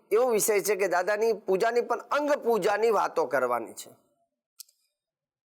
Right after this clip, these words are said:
મિત્રો, આપણા શાસ્ત્રની અંદર ભગવાનની પંચોપચાર પૂજા, ષોડશોપચાર પૂજા, ત્રિશોપચાર પૂજા, રાજોપચાર પૂજા, ઘણી બધી પૂજાઓનું વિશેષ મહત્વ છે. જેમાં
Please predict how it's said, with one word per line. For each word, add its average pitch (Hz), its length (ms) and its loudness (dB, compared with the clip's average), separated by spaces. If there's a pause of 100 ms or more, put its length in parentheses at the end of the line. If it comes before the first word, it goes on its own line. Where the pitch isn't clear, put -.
(460)
મિત્રો, 220 160 2
આપણા 254 240 2
શાસ્ત્રની 247 720 0
અંદર 220 440 2 (1000)
ભગવાનની 220 640 0 (320)
પંચોપચાર 185 520 0
પૂજા, 180 600 0 (120)
ષોડશોપચાર 180 540 0
પૂજા, 175 600 0 (1000)
ત્રિશોપચાર 196 560 0
પૂજા, 170 640 0
રાજોપચાર 165 560 0
પૂજા, 170 580 0 (1600)
ઘણી 220 140 0
બધી 285 200 2
પૂજાઓનું 240 480 2
વિશેષ 214 360 0
મહત્વ 175 440 0
છે. 156 180 0
જેમાં 196 440 0